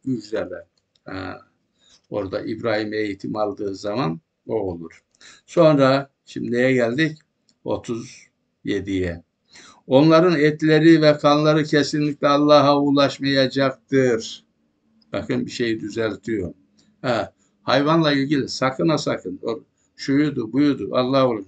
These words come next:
neydi? Peygamber'e demiş, Peygamber, "Azzimu dahayakum, fe inneha matayakum ala sırat." Ne? Aa, kurban kestiğiniz hayvanların en iyisinden, büyüğünden yapın.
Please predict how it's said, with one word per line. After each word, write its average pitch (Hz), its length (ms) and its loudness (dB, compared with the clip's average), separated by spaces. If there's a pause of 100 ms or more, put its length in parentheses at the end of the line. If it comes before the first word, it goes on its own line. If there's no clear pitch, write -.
neydi? 143 460 -2 (640)
Peygamber'e 110 720 -6 (140)
demiş, 120 320 -8
Peygamber, 113 600 -2
"Azzimu 110 640 0
dahayakum, 104 880 -4
fe 110 260 -8
inneha 110 400 -6
matayakum 113 840 -4 (340)
ala 110 260 0
sırat." 95 420 -6 (200)
Ne? 165 260 -2 (840)
Aa, 143 280 2 (840)
kurban 147 320 0
kestiğiniz 156 560 0
hayvanların 147 580 2
en 170 220 0
iyisinden, 143 720 2
büyüğünden 156 600 6
yapın. 127 480 0